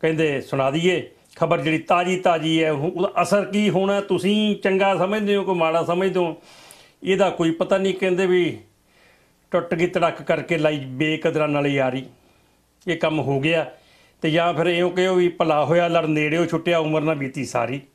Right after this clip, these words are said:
ਅਕਾਲੀ ਦਲ ਦੀ ਤੇ ਬੀਜੇਪੀ ਦੀ ਯਾਰੀ ਜਿਹੜੀ ਸੀ ਦਿੱਲੀ ਦੇ ਵਿੱਚ, ਉਹ ਕਹਿੰਦੇ ਵੀ ਟੁੱਟ ਗਈ ਹੈ।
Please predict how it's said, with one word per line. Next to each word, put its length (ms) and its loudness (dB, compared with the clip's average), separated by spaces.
ਅਕਾਲੀ 540 0
ਦਲ 260 4
ਦੀ 180 0
ਤੇ 580 2
ਬੀਜੇਪੀ 600 0
ਦੀ 300 0
ਯਾਰੀ 400 0
ਜਿਹੜੀ 220 2
ਸੀ 140 0
ਦਿੱਲੀ 300 -2
ਦੇ 120 -4
ਵਿੱਚ, 220 -6
ਉਹ 80 0
ਕਹਿੰਦੇ 260 -4
ਵੀ 120 -2
ਟੁੱਟ 300 -6
ਗਈ 260 0
ਹੈ। 160 -4